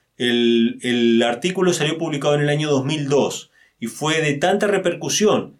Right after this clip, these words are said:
que a partir de ese mismo artículo empezaron a surgir más denuncias y más denuncias y más denuncias. Es impresionante la cantidad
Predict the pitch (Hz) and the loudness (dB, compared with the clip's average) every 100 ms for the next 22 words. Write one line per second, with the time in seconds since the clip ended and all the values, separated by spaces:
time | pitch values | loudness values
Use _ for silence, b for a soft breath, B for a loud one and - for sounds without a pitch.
0 | _ 123 123 127 127 196 185 170 165 143 | _ -4 0 -2 0 0 2 2 0 -2
1 | 180 185 202 185 226 - 147 127 127 151 | 0 0 0 0 -4 0 0 0 0 0
2 | 156 156 156 135 151 175 151 175 180 180 | 0 -2 -4 -4 2 2 2 0 2 2
3 | 180 170 - 139 151 151 151 139 135 120 | 0 -2 -4 -2 0 -2 -4 -6 -6 -4
4 | 120 120 110 92 - - _ _ b b | -4 0 -2 -2 -10 -20 _ _ b b
5 | b b b b b b b _ _ _ | b b b b b b b _ _ _
6 | 160 151 185 170 160 165 190 180 - 151 | -8 -6 -2 -2 -2 0 2 0 -2 -6
7 | 135 131 127 120 120 131 143 170 180 | -2 0 0 -2 0 2 2 0 -6